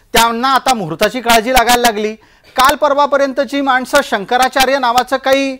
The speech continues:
मानायला तयार नव्हती, त्यांना आता शंकराचार्य काय बोलतात त्याची काळजी लागून राहिली आहे. आणि इतकंच कमी की काय, जिथे मंदिर होतं त्याच्यापासून काही किलोमीटरवर नवं मंदिर उभं राहत आहे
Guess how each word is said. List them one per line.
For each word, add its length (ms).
मानायला 560
तयार 220
नव्हती, 320
त्यांना 340
आता 240
शंकराचार्य 600
काय 260
बोलतात 380
त्याची 280
काळजी 360
लागून 260
राहिली 280
आहे. 120
आणि 180
इतकंच 420
कमी 260
की 140
काय, 340
जिथे 300
मंदिर 400
होतं 400
त्याच्यापासून 600
काही 340
किलोमीटरवर 720
नवं 300
मंदिर 280
उभं 200
राहत 280
आहे 80